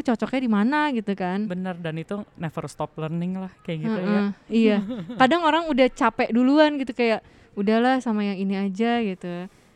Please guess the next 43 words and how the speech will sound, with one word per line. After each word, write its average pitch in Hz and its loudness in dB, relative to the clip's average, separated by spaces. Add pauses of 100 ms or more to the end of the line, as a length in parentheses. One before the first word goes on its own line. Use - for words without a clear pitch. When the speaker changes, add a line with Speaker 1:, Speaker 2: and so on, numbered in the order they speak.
(180)
Speaker 2:
Ya, 160 -2
karena 170 -4
ya 156 -8
mungkin 208 -4 (220)
salah 156 -8
satunya 160 -6
mungkin 196 -8
ketergantungan 160 -10
kali 143 -12
ya. 147 -14 (160)
Speaker 1:
Iya, 220 4
heeh. 190 -4 (460)
Speaker 2:
Tapi 180 -12 (120)
itu 175 -12 (140)
Speaker 1:
Dan 208 0
Speaker 2:
ya, 214 -6
Speaker 1:
takut 262 0 (160)
nggak, 226 2
Speaker 2:
takut - -
nggak - -20
Speaker 1:
takut 262 2
Speaker 2:
punya 254 0
Speaker 1:
nggak 247 6
Speaker 2:
temen. 262 2
Speaker 1:
diterima, 277 2
heeh, 247 2
takut 233 -2
nggak 220 0
punya 214 -2
teman. 220 -4
Orang 233 0
tuh 311 0
Speaker 2:
Iya. 269 4
Speaker 1:
banyak 233 2
banget 233 0
yang 269 -6
takut 240 -6
nggak 214 -2
punya 208 -4
teman, 208 -2
takut 214 -4
sendirian, 214 2
kayak 214 -4